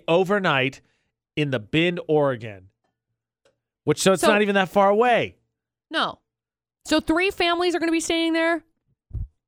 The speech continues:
Speaker 2: Or are they just allowing three families,
Speaker 1: I think
Speaker 2: like, over the course of the Airbnb opening? Because I feel like there is a very high, high, um,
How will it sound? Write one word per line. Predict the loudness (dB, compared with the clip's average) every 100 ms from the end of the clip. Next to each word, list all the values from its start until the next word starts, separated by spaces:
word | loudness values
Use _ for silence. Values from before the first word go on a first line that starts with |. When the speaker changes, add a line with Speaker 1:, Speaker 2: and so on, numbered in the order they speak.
| _ _ _ _ _
Speaker 2:
Or | 0 0
are |
they | 0
just | 0 -2 -2
allowing | -4 0 2 0 -2 -6
three | -6 -8
families, | -6 -8 -6 -6
Speaker 1:
I | -2
think | 0
Speaker 2:
like, | -2 -2
over | -4 -2
the | -4
course | -4 -4 -4 -4
of | -4
the |
Airbnb | -2 -4 -4 -6 -6 -8 -10 -14 _ -6
opening? | -6 -4 -10 -16 -20 _ _ _ _ _ _ _ _ _ _ _ _ _ _ _ _ -4
Because | 0 0
I |
feel | 0 0
like | 2
there | 2 0
is | 0
a | 0
very | -2 -2 -2 -4
high, | -2 0 0 -2 -6
high, | -4 0 0 -2 -6 -10 _ _ _ _ _
um, | 0 0 -2 -4 -8